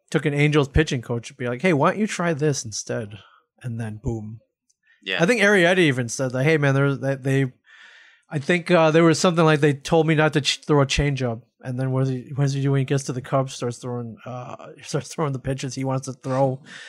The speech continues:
Speaker 1: and, uh, like, sub two E R A, Cy Young awards, no hitters, like, yeah.
Speaker 2: Yeah.
Speaker 1: Well, you know what? Good, f-, good for, good for him, but frustrating for, uh, <laughs> for any fans in Birdland, for sure.
Speaker 2: Yeah.
Speaker 1: For sure.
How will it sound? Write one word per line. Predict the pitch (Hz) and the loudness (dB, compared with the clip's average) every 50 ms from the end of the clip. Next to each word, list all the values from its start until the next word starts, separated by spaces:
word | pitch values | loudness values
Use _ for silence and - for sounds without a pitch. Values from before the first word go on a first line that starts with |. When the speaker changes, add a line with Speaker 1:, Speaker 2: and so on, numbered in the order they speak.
| - - - - _ - | -20 -20 -20 -20 _ -8
Speaker 1:
and, | 143 135 127 123 120 | -6 -6 -4 -2 0
uh, | 135 127 123 120 120 127 135 | 2 2 2 0 -2 -4 -4
like, | 131 127 123 - | -4 -4 -4 -4
sub | - - - 180 160 139 131 | -2 0 2 2 2 0 0
two | - 180 160 151 | 0 2 4 4
E | 151 139 | 4 6
R | 147 143 139 135 131 131 | 6 6 6 6 4 4
A, | 135 139 139 139 139 139 | 4 4 4 4 2 2
Cy | 135 - - - 135 143 | 0 0 0 2 2 2
Young | 139 135 135 143 135 | 4 2 2 2 0
awards, | 139 139 135 135 135 135 139 127 127 | 0 0 2 2 2 2 0 0 0
no | 139 139 139 143 131 | 2 4 4 4 4
hitters, | 127 131 131 139 143 139 135 135 131 127 - - - | 4 2 2 2 0 0 0 0 -2 -4 -8 -12 -10
like, | 135 127 - - | -10 -10 -10 -10
yeah. | 123 - - - - - _ _ _ _ _ _ _ _ - - - _ - - _ | -12 -12 -12 -12 -12 -14 _ _ _ _ _ _ _ _ -20 -20 -20 _ -20 -16 _
Speaker 2:
Yeah. | - 196 202 - 87 85 - | -6 -4 -2 -2 -2 0 2
Speaker 1:
Well, | 202 226 | 2 4
you | 220 226 | 4 4
know | 233 233 | 4 4
what? | 233 202 | 4 2
Good, | - 240 240 | 2 0 0
f-, | 202 - - - 220 | 0 -4 -14 -6 0
good | - 226 208 - | 2 2 2 2
for, | - 175 143 139 | 2 2 2 2
good | 143 180 190 190 180 - | 2 0 0 0 0 0
for | - 123 | -2 -2
him, | 123 127 117 110 120 120 | -2 -2 -2 -4 -6 -4
but | - 139 131 117 - | -2 -2 -4 -4 -2
frustrating | - 160 147 139 - - 156 139 131 123 120 | -2 0 0 0 -2 -4 -4 -2 -2 -4 -8
for, | 113 - - 123 117 110 110 107 | -10 -12 -10 -10 -8 -8 -8 -8
uh, | - 117 - - - | -8 -8 -8 -8 -8
<laughs> | - 180 - _ _ - 185 - _ _ - - - - - - - - | -10 -10 -10 _ _ -4 -4 -4 _ _ -16 -14 -12 -12 -12 -12 -12 -4
for | - 175 156 - 170 | 0 0 2 2 2
any | 180 180 180 175 | 2 4 4 2
fans | 165 - - - 185 156 156 156 156 147 139 | 2 0 0 2 2 4 4 4 2 0 0
in | 156 139 139 | -2 -2 0
Birdland, | 135 147 139 135 131 120 123 127 120 117 110 113 117 - - _ _ _ _ _ _ _ | 2 2 2 2 2 2 0 -2 -2 -4 -6 -8 -12 -14 -18 _ _ _ _ _ _ _
for | - - 120 | -10 -8 -8
sure. | 117 - - 139 117 107 113 113 - _ _ _ _ _ _ _ _ _ _ _ _ - | -8 -6 -4 -4 -4 -4 -6 -10 -14 _ _ _ _ _ _ _ _ _ _ _ _ -12
Speaker 2:
Yeah. | 92 95 90 - | -8 -6 -4 -4
Speaker 1:
For | 85 | -4
sure. | - 131 123 113 120 | -2 -2 -2 -4 -4